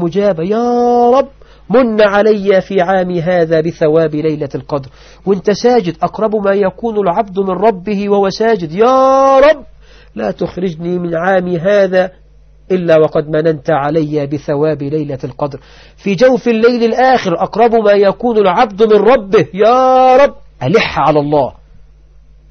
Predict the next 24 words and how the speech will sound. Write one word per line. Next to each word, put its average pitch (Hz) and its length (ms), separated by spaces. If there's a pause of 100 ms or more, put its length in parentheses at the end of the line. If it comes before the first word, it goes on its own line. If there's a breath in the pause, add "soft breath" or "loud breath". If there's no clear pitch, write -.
(120)
ألح 277 320
على 240 200
الله. 220 380 (1400)
وربنا 147 400
يحب 143 400
العبد 135 380
اللحوح. - 800 (1400)
قال 175 160
النبي 175 420
صلى 151 300
الله 147 420
عليه 139 360
وسلم: 127 440 (1080)
"أعجز 180 440
الناس 165 520 (280)
من 165 180
عجز 165 480
عن 156 240
الدعاء". 120 380 (840)
بقى 302 200
ربنا 294 360
بيقول 247 280
لك: 226 160
"ادعوني"، 214 560